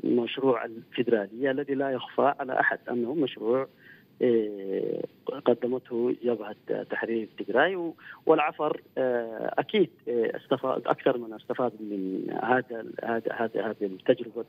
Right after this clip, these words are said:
الديمقراطية والتجربة، تجربة الحكم الجديدة في المنطقة، ب-، بمعنى أن العفر أو الأراضي العفرية في إثيوبيا كانت مقسمة وموزعة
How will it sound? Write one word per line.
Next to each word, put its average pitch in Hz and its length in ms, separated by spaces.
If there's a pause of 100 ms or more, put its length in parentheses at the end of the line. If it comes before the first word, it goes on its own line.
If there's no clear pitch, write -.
(120)
الديمقراطية 101 540
والتجربة، 117 600 (140)
تجربة 117 320
الحكم 123 280
الجديدة 117 400
في - 60
المنطقة، 139 460 (680)
ب-، 135 540 (120)
بمعنى 135 360
أن 147 380
العفر 127 480 (120)
أو 110 180
الأراضي 117 680
العفرية 98 500
في 104 440
إثيوبيا 165 260
كانت 160 280
مقسمة 139 540
وموزعة 123 640